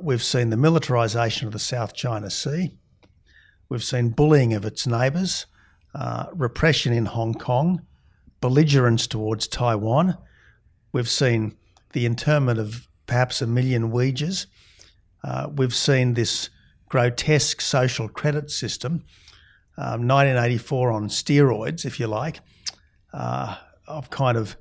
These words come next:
high-tech enforced conformism. Um, we've had President Xi declare himself, uh, emperor for life.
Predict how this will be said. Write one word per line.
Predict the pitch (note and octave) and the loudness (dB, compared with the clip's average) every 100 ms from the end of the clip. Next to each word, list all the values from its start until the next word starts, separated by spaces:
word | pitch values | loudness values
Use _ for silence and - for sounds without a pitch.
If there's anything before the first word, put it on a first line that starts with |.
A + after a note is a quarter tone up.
| _ _ _ _ _ _ _ _ | _ _ _ _ _ _ _ _
high-tech | - E3+ D3 C#3 - D#3 C#3 | -8 4 6 6 2 -4 -2
enforced | A2+ G#2+ - C3+ A#2+ - | -4 -4 -6 -4 -6 -6
conformism. | - G#2+ - C#3+ C#3+ G#2+ - G#2+ A#2+ _ _ - - _ _ _ _ _ _ _ | -6 -6 0 4 4 2 -2 -6 -10 _ _ -20 -20 _ _ _ _ _ _ _
Um, | B2 A#2 B2+ | -8 -6 -6
we've | B2+ A#2 | -4 -2
had | A#2+ B2 _ - | -2 -4 _ -2
President | C3+ A#2+ A2+ A2 | 0 0 -2 -2
Xi | - B2 | 0 0
declare | A2+ - C3+ A#2+ | -2 -4 -2 0
himself, | A2+ A2 B2+ A#2+ - - - | -2 -4 -4 -4 -6 -14 -10
uh, | B2 A2 - | -8 -8 -2
emperor | F3 B2 A2 | 0 0 -2
for | - A#2+ | -4 -2
life. | B2 D3 D#3+ - | 0 0 -2 -8